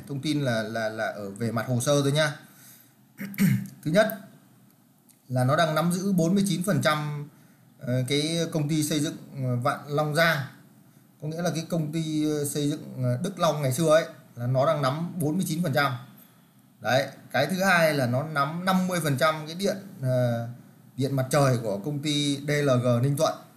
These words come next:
Đấy, điện mặt trời Ninh Thuận. Và nó không vay nợ banh nhiều.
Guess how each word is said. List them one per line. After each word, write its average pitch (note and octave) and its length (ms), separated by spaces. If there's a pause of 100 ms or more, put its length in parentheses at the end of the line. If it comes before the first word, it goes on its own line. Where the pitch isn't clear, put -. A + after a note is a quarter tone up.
Đấy, B2+ 280 (280)
điện B2+ 180
mặt B2 120
trời B2 200 (760)
Ninh C3+ 140
Thuận. D#3 160 (640)
Và A#2 600 (760)
nó A#2+ 260
không F3+ 580
vay E3 200
nợ E3 260
banh D#3+ 200
nhiều. C3+ 280